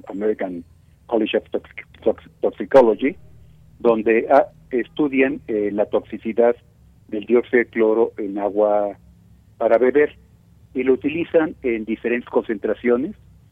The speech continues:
en concentraciones de diez partes por millón, de, eh, cien partes por millón y de una parte por millón, y, eh, este estudio se hizo sobre ratas, eh, y fue un estudio a muy largo plazo,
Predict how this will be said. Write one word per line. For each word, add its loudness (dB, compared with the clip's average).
en -6
concentraciones -2
de -2
diez 0
partes 0
por -14
millón, 0
de, -2
eh, -8
cien 2
partes 0
por -4
millón 2
y -2
de -8
una -4
parte -4
por -4
millón, 2
y, -2
eh, 4
este 2
estudio 0
se -4
hizo -6
sobre -2
ratas, 0
eh, 0
y -4
fue 2
un 4
estudio 0
a -4
muy -8
largo 0
plazo, -2